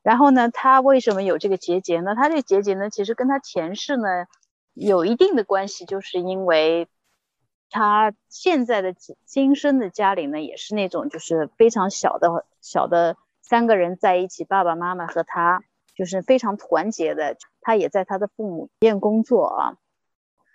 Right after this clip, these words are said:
那一世呢，也是同样的这样的环境，而他产生这个问题呢，就是因为他无法表达自我。其实他就是今生要学会如何来脱离这个小环境而走向大环境，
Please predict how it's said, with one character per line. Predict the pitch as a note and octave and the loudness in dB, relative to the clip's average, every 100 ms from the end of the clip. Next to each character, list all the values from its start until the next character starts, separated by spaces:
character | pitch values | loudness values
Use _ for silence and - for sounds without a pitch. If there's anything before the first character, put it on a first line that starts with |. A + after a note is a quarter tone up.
| _ - | _ -6
那 | C4+ C4 | -2 -2
一 | A3 | -4
世 | - G#3+ | -8 -10
呢， | F#3+ F3 | -8 -6
也 | F3 | -4
是 | D3 - | -6 -8
同 | - - F#3 | -14 -8 -2
样 | C4 | -2
的 | F#3 | -2
这 | F3 | -4
样 | |
的 | C#3 | -8
环 | D#3 - - | -6 -6 -6
境， | - D#3 D3 _ - | -8 -8 -10 _ -8
而 | - C4+ | 0 4
他 | - | 4
产 | - A3 E3+ | 4 0 0
生 | A#3 B3+ | 0 2
这 | C4 | 0
个 | A3 | 0
问 | F#3 | -2
题 | F3+ | -6
呢， | F#3+ | -6
就 | A#3 | -8
是 | A3+ | -4
因 | B3+ | 0
为 | B3+ | 0
他 | C4 | 0
无 | A3 | -2
法 | B3 B3+ | 0 -4
表 | - G3 D2+ - | -2 -2 -2 -4
达 | C3+ E3+ | -2 -2
自 | - C4+ | -2 -4
我。 | F#3+ A#2 F2+ C#2+ _ | -2 -2 -6 -8 _
其 | - A#3+ | -8 -6
实 | C4+ | 0
他 | C#4+ | 0
就 | C#4+ C#4+ | 2 0
是 | C4 A#3+ - _ _ | 0 0 -4 _ _
今 | C#4+ C#4+ | 2 4
生 | D#4 D4+ | 4 2
要 | B3 | 0
学 | G#3 - | -2 -6
会 | G#3 G#3+ | -2 -2
如 | F3 F3+ A3 E4 | -2 -6 -4 -4
何 | - E3 D#3+ G3+ - - | -6 -6 -2 -4 -6 -10
来 | E3 G3+ | -4 -4
脱 | - - E4 F4 | -6 -10 -6 -4
离 | G3 | -4
这 | F#3+ A#3 | -2 -2
个 | |
小 | G3 - - | -2 -2 -2
环 | D#3+ E3+ | -4 -6
境 | F3 G3 | -6 -6
而 | F3 | -6
走 | - - | -6 -10
向 | - G#3+ F3+ | -6 -8 -8
大 | - C#4+ F3+ | 0 0 0
环 | - G#2+ | -10 -14
境， | E3 E3 D3 D#3+ | -10 -8 -8 -10